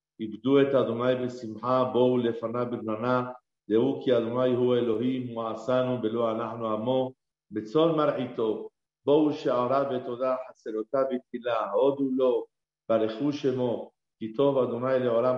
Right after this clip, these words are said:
חסדו, והדור ודור אמונתו. El tema de hoy, בעזרת השם,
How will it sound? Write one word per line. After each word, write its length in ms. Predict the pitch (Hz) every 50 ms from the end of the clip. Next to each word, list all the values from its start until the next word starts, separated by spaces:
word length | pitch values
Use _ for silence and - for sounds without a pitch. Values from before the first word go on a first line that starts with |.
| 127 123
חסדו, 720 | 117 104 - - - 127 131 139 139 139 139 - - - - _ _ _
והדור 640 | - 107 107 107 107 107 110 123 135 135 131 127 -
ודור 500 | 117 113 107 110 123 127 127 127 127 123 - - -
אמונתו. 640 | 101 104 113 120 117 117 110 - - - 87 - - - _ _ _ _ _ _ _ _ _ _ _ _ _ _ _ _ _ _ _ _ _ _ _ _ _ _ _ _ _ _ _ _ _ _ -
El 160 | 110 110 107
tema 260 | 113 170 - 170 170 160
de 120 | 156 151
hoy, 320 | 151 156 160 165 160 156
בעזרת 520 | 151 - 139 131 127 117 135 151 151 147 147
השם, 500 | 131 - - 143 139 143 147 147 147